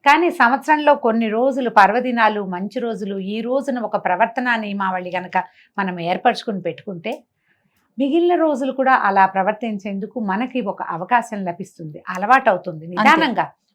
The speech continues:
Speaker 1: ఏటా చేస్తాం ఖచ్చితంగా, ఈ రోజున మాట్లాడకూడదు, గొడవ పడకూడదు, ఇలాంటి ఆలోచన ఉంటే మనకు ఉందనుకో,
Speaker 2: మన
Speaker 1: పిల్లలతో
Speaker 2: పిల్లలకు
Speaker 1: కూడా
Speaker 2: వచ్చేస్తుంది.
Speaker 1: ఉంటుంది. పిల్లలు కొట్టుకుంటున్నారు, పోట్లాడుకుంటారు, చిన్న పిల్లలకి ఏముంది చెప్పాలి. ఈ రోజు రాముల వారి పుట్టినరోజు,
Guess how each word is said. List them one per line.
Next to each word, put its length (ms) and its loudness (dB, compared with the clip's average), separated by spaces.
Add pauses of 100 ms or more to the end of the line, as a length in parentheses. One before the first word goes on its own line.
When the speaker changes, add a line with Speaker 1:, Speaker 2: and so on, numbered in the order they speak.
(220)
Speaker 1:
ఏటా 280 6 (100)
చేస్తాం 300 2 (120)
ఖచ్చితంగా, 420 0 (100)
ఈ 100 -4
రోజున 220 -4 (120)
మాట్లాడకూడదు, 520 -2 (100)
గొడవ 260 -2
పడకూడదు, 420 -6 (440)
ఇలాంటి 360 -2 (180)
ఆలోచన 340 0 (120)
ఉంటే 180 -2 (140)
మనకు 260 4
ఉందనుకో, 420 2 (520)
Speaker 2:
మన 160 -2
Speaker 1:
పిల్లలతో 200 6
Speaker 2:
పిల్లలకు 260 6
Speaker 1:
కూడా 160 8
Speaker 2:
వచ్చేస్తుంది. 240 0
Speaker 1:
ఉంటుంది. 180 -8
పిల్లలు 300 0
కొట్టుకుంటున్నారు, 480 2
పోట్లాడుకుంటారు, 680 4
చిన్న 220 -8
పిల్లలకి 380 -2
ఏముంది 280 -10 (360)
చెప్పాలి. 360 8
ఈ 80 -2
రోజు 220 -4 (160)
రాముల 320 0
వారి 160 -2
పుట్టినరోజు, 500 -8